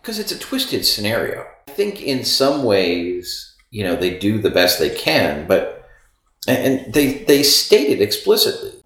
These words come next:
They're not each other's fathers. They're not brothers. And they have this sort of weird sort of dynamic that in some ways is self-reinforcing,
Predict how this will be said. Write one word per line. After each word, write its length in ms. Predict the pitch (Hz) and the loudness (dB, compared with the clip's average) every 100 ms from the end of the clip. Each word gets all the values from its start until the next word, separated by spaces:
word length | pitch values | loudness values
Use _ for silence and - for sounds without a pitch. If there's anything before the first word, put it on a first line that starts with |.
| _ | _
They're 380 | 110 120 117 104 | -8 -6 -4 -8
not 440 | 110 127 185 - 95 | -8 -4 -2 -4 -10
each 200 | 95 90 | -10 -8
other's 340 | 80 73 - | -8 -8 -10
fathers. 680 | - 71 - - 101 - - | -10 -12 -12 -12 -10 -12 -4
They're 200 | 98 95 | -4 -2
not 480 | 104 143 - - - | -2 -2 -4 -12 -4
brothers. 840 | 117 143 - - 95 - - - - _ _ _ _ _ - - | 4 4 4 -4 -6 -6 -8 -12 -20 _ _ _ _ _ -20 0
And 120 | 127 | 2
they 120 | 131 | 4
have 260 | 131 202 196 | 4 2 2
this 180 | 156 - | 2 2
sort 200 | 160 143 | 2 4
of 300 | 123 107 87 | 4 2 -4
weird 840 | 113 151 156 151 147 139 123 - - | 0 4 6 8 6 4 0 -4 -2
sort 300 | - 127 120 | 4 6 6
of 220 | 104 - | 4 2
dynamic 840 | 101 98 98 131 104 62 - - - - - _ - | 4 6 6 6 4 0 -4 -12 -16 -20 -20 _ 4
that 360 | 113 107 - 127 | 6 6 4 2
in 180 | 113 107 | 0 2
some 420 | - 131 147 139 | 4 4 2 2
ways 640 | 110 98 92 92 - - | 2 2 0 -2 -4 -4
is 880 | 101 98 95 90 87 85 - - - _ _ _ - | -2 2 2 0 -2 -2 -4 -4 -10 _ _ _ -8
self-reinforcing, 1200 | - - 175 - 110 95 87 - 170 - - | -4 0 0 -2 -4 -4 -6 -4 -4 -2 -6